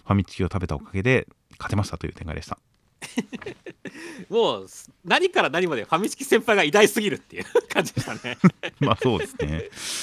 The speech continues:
Speaker 1: ファミチキ、いや、本当にファミチキ先輩が来る可能性も考えてましたが、まあ、最終的には普通のファミチキが解決しましたね。
Speaker 2: そうですね。まあ、確かに肉を食べれれば戻るっていう設定あったよねっていう。
Speaker 1: はいはいはい。
Speaker 2: <laughs> だから、まあ、なるほどな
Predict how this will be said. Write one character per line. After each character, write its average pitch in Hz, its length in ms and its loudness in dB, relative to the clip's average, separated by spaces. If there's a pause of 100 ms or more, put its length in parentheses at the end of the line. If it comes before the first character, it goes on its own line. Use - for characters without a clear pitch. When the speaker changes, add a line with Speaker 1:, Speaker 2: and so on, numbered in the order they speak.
(260)
Speaker 1:
フ 113 60 0
ァ - 20 0
ミ 143 100 2
チ - 160 -6
キ、 143 280 2
い 131 80 -6 (200)
や、 123 80 0
本 147 140 0
当 156 80 2
に 143 40 4
フ - 60 -2
ァ 143 80 6
ミ 160 80 4
チ - 80 -12
キ - 80 -14
先 160 140 2
輩 156 160 2
が 143 80 4
来 - 120 2
る 151 100 8
可 101 100 0
能 98 100 4
性 101 120 2
も 92 100 2
考 92 180 2
え - 20 2
て 80 60 0
ま 78 80 -6
し - 60 -10
た 82 100 -6
が、 73 200 -6
ま 85 120 -4
あ、 87 40 -4
最 135 160 0
終 - 100 -14
的 - 100 -8
に 151 80 4
は - 60 4
普 - 160 -10
通 127 140 6
の 110 60 4
フ 110 120 2
ァ - 20 6
ミ 101 80 2
チ - 80 -10
キ - 80 -8
が 92 80 -2
解 90 160 2
決 - 140 -12
し 92 80 -6
ま 85 60 -4
し - 60 -20
た - 60 -12
ね。 107 160 -12 (540)
Speaker 2:
そ 160 140 -8
う - 20 -6
で - 80 -18
す - 140 -20
ね。 127 400 -12
ま 294 80 0
あ、 - 20 -2
確 466 140 2
か 403 80 0
に 131 80 -4
肉 190 300 -8
を 494 140 6
食 175 140 0
べ 170 80 -2
れ 180 80 0
れ 156 140 2
ば 113 100 0
戻 135 300 2
る 165 60 -2
っ - 20 -20
て - 160 -18
い - 20 -16
う - 40 -20
設 - 180 -14
定 - 80 -4
あ 160 80 -2
っ - 120 -12
た - 100 0
よ 90 80 -8
ね 82 40 -20 (140)
っ - 20 -20
て - 80 -20
い - 20 -20
う。 - 40 -12 (340)
Speaker 1:
は 117 80 0
い 90 60 0
は - 80 -6
い 65 40 -10
は - 100 -6
い。 - 80 -10
Speaker 2:
<laughs> - 1700 -20
だ 233 100 -6
か 214 80 -4
ら、 135 140 -2
ま 185 180 4
あ、 143 60 2
な 147 120 -6
る 160 80 -6
ほ 214 120 -6
ど 214 80 -6
な 139 320 -2